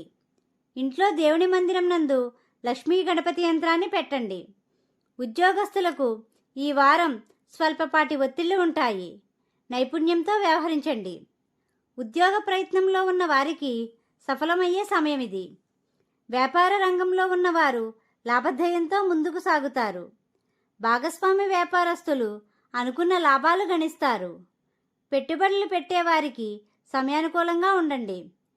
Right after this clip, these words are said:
విద్యార్థులు ఏకాగ్రతగా ఉండవలసిన సమయం. మీకు మార్గమధ్యలో గోమాత కనిపిస్తే ఏదో ఒక ఆహారం పెట్టండి. జీవిత భాగస్వామితో సంతోషంగా ఉంటారు.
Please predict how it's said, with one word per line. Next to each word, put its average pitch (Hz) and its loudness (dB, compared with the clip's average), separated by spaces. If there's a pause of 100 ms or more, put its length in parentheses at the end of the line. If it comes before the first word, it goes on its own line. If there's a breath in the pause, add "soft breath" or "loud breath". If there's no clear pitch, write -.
(320)
విద్యార్థులు 302 0 (440)
ఏకాగ్రతగా 320 0
ఉండవలసిన 339 -2
సమయం. 262 -4 (640)
మీకు 285 -2 (440)
మార్గమధ్యలో 330 0
గోమాత 294 0
కనిపిస్తే 311 -4 (540)
ఏదో 269 4
ఒక 392 0
ఆహారం 330 4
పెట్టండి. 233 -4 (600)
జీవిత 269 -2
భాగస్వామితో 339 2 (420)
సంతోషంగా 330 -2
ఉంటారు. 233 -2